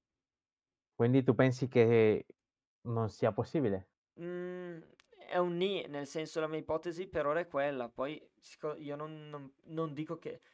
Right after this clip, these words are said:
Speaker 2: non, nulla è impossibile, finché non c'è qualcosa che ti dice: "No, guarda, è impossibile veramente."
Speaker 1: Adesso mi hai fatto venire in mente, mm, adesso del nulla è impossibile, no? Un, eh, devo trovare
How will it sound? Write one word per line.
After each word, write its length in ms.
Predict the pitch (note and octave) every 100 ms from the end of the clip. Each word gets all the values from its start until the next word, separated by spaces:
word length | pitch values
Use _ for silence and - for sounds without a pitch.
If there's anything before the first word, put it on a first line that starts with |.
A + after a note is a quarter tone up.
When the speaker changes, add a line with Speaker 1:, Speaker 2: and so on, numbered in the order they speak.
| _
Speaker 2:
non, 240 | D3 D#3+
nulla 260 | D#3+ E3+ C3
è 40 |
impossibile, 680 | B2 B2 A#2+ - A2 G#2 G#2+ _ _ _ _ _ _ -
finché 360 | D3+ C#3 D3+
non 160 | D3 C#3+
c'è 200 | - C#3+
qualcosa 380 | D3 C3+ C3+ C#3+
che 60 |
ti 60 | C#3+
dice: 240 | C3+ C#3
"No, 180 | B2+ B2+
guarda, 280 | A#2+ A#2 A2+
è 40 |
impossibile 520 | A2+ A#2 A#2 A#2+ A#2 A2+
veramente." 600 | A2+ A2 A2 A2 _ _ _ _ _ _ _ _ _ _ _ _ _ _ _ _ _
Speaker 1:
Adesso 200 | A2 G#2+ D3+
mi 60 |
hai 60 | B2
fatto 200 | B2 A#2+
venire 200 | A#2 A2+
in 60 |
mente, 640 | A2 G#2+ G#2 G#2 G#2 G2 F#2+
mm, 180 | F#2+ F#2+ F#2+ _ _ _ _ _ _ _ -
adesso 300 | F#2+ F#2+ G#2
del 240 | G#2 G2
nulla 200 | G2+ G#2
è 40 | G#2
impossibile, 640 | G2+ G2 - G#2+ G2 F#2+
no? 240 | G2 A2 - _ _ _ _ _
Un, 400 | - B2 B2 B2
eh, 800 | A#2+ A2 G#2+ G#2 G2+ F#2+ F#2+ G2
devo 240 | G2+ A2 A2+
trovare 840 | A2+ G#2 G#2 G2+ G2 G2 G2 F#2+